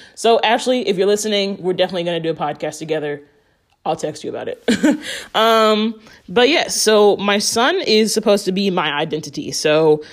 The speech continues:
um, the website says, "The essence that you shine out into the world. It represents a vital force that drives you to seek the highest expression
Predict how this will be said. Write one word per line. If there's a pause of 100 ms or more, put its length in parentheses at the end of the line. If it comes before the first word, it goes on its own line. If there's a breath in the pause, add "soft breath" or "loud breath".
(300 loud breath)
um, (120)
the
website
says,
"The
essence
that
you
shine
out
into
the
world.
It
represents
a
vital
force
that
drives
you
to
seek
the
highest
expression